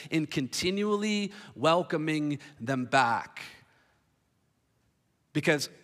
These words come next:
loved ones, if we truly understand the gospel, we gotta understand where we belong. We belong with the Moabites in the dung. We belong like the Moabites, swimming in it, cast down to the ground,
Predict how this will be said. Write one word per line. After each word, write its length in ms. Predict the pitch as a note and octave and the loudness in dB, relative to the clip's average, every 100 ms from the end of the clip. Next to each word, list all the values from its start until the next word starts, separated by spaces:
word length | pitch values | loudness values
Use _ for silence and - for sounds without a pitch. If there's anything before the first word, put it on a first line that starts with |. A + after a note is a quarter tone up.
| - | -16
loved 240 | - D#3+ D#3 | 0 0 2
ones, 160 | D3 | -2
if 140 | C#3 C3+ | -2 -2
we 80 | |
truly 320 | C3+ F3+ F3+ D#3+ | -2 0 0 0
understand 440 | C#3+ C#3 C#3+ C3 | -2 -2 -2 -2
the 60 | B2 | 0
gospel, 460 | B2 C3+ - A#2+ | 0 0 -2 -4
we 100 | C3 | -2
gotta 220 | D3 D3+ | 0 0
understand 440 | C#3+ C3+ - B2+ A#2+ | -2 -6 -6 -6 -6
where 140 | A#2+ | -6
we 160 | A#2 C3+ | -4 -4
belong. 460 | C3 G2+ G2+ G2+ - _ _ B2 | -4 -6 -8 -10 -16 _ _ -4
We 160 | D3 | -2
belong 440 | E3+ C#3+ B2 B2+ A#2+ | 0 0 0 0 -4
with 100 | A#2 | -6
the 60 | |
Moabites 680 | A#2 A#2+ C3+ B2 A2+ G#2+ - - | -4 0 0 -2 -6 -6 -10 -6
in 100 | C3 | -6
the 60 | |
dung. 380 | A2+ C3 A2+ F#2 - _ _ _ _ _ _ _ _ _ _ - | -4 -4 -4 -10 -20 _ _ _ _ _ _ _ _ _ _ -2
We 160 | D3+ | 0
belong 420 | D#3+ C#3 C3 B2+ - - _ _ _ _ _ _ _ _ _ _ _ _ | 2 2 2 0 -8 -20 _ _ _ _ _ _ _ _ _ _ _ _
like 200 | A#2 C#3 | -2 0
the 60 | C3+ | 2
Moabites, 540 | C#3 C#3+ A#2 A2 - - | 4 4 2 -4 -10 -6
swimming 600 | - - B2+ D3 C#3 G#2+ | -2 0 -2 -4 -4 -6
in 120 | G2+ | -10
it, 260 | - - - - - - _ _ _ _ _ _ _ _ | -16 -20 -20 -20 -20 -20 _ _ _ _ _ _ _ _
cast 440 | - D3+ C#3+ - C3+ | 0 2 2 0 -4
down 380 | B2 A#2+ A2+ G#2+ | -6 -6 -8 -6
to 240 | - D3 | -4 -2
the 80 | C3+ | -4
ground, 640 | A#2+ B2 A#2 G#2+ G#2 G#2 | -4 -6 -6 -8 -12 -16